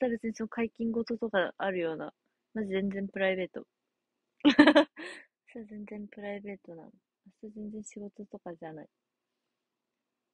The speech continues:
マジ普通にプライベート。全然プライベート。ごめんね。みんな気を、気を、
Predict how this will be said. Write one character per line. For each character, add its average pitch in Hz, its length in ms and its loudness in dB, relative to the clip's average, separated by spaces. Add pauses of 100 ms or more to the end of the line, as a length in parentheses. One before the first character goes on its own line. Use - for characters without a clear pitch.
(160)
マ 226 100 -8
ジ 196 120 -8
普 - 60 -16 (180)
通 196 80 -8
に 185 140 -8
プ - 140 -6
ラ 180 120 0
イ 180 80 0
ベ 170 100 -2
ー 156 100 -6
ト。 - 160 -20 (3250)
全 208 100 -8
然 214 220 -10
プ 208 120 -14
ラ 208 140 -10
イ 202 60 -10
ベ 202 100 -12
ー 196 40 -14
ト。 - 120 -14 (100)
ご - 100 -14
め 202 120 -6
ん 208 120 -6
ね。 226 160 -10 (120)
み 202 80 -10
ん 196 100 -8
な 190 100 -10 (200)
気 202 120 -6
を、 190 200 -8 (1900)
気 202 120 -6
を、 185 280 -8